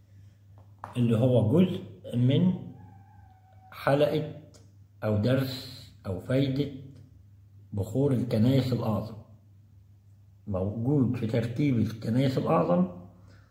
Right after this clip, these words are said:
الطقش الحبشي والطقش المرغ-، المغربي. التركيب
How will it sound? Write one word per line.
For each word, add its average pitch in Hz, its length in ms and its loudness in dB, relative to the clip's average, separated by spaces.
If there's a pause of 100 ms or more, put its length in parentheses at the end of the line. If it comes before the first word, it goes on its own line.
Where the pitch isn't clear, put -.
(580)
الطقش - 300 0
الحبشي 190 480 4 (840)
والطقش 170 540 2 (300)
المرغ-، 117 580 4
المغربي. 123 540 4 (180)
التركيب - 580 -2